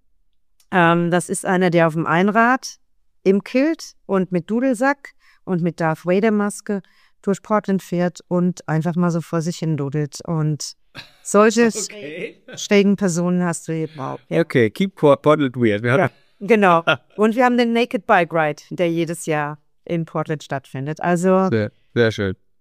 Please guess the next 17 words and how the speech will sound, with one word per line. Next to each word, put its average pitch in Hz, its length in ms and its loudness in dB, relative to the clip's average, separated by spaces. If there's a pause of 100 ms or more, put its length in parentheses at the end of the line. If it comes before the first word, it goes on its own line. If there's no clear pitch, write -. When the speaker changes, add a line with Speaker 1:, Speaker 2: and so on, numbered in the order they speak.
Speaker 1:
ja, 156 160 -2 (360)
Portland 208 500 -2 (240)
ist 196 180 -6
nicht, 196 380 -4 (400)
ja, 175 340 -2
alltäglich. 175 640 -4 (220)
Speaker 2:
Irgendein 156 240 4
Viertel, 190 320 2
was 196 120 -4
du 226 80 0
empfehlen 185 580 0
würdest 202 220 -2
in 190 100 -2
Portland? 180 380 -2
Gibt's 160 160 -8
da 165 80 -4
irgendwas? 156 640 -4